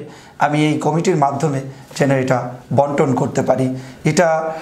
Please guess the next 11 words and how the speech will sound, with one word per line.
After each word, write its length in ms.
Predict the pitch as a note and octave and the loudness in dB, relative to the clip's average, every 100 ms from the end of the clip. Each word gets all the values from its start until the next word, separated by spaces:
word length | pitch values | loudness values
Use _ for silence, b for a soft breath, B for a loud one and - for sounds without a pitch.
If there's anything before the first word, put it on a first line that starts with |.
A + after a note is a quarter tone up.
| B B B B | B B B B
একটা 280 | D#3+ E3 D3+ | 0 2 0
ইশতেহারে 480 | C3+ - E3 C3+ C3 | 0 -2 0 2 0
লিখেছি। 440 | C3 C#3 C3 D#3 - - B B B B B - | 0 -2 -6 -8 -12 -18 B B B B B -2
আমি 580 | - E3+ F#3+ G3+ G3+ G3+ - - - - | 0 2 2 2 0 -4 -10 -14 -18 -4
ইশতেহারে 480 | F3 - G#3+ G3 G3+ | -2 2 2 2 2
দিয়েছি 560 | G3 G3 G3 G3+ F#3+ F3+ B B - | 2 0 2 0 0 -6 B B 0
যে 140 | E3 | 2
আমার 280 | D#3+ F#3 F#3 | 4 2 2
এলাকায় 420 | F3 F3 F3 F3 | 2 2 2 2
যেন 360 | C3 D#3 D3+ B2 - B B - | 0 0 -2 -4 -12 B B -4
কোনো 440 | C#3+ D3 D3 D3 | 0 2 0 -2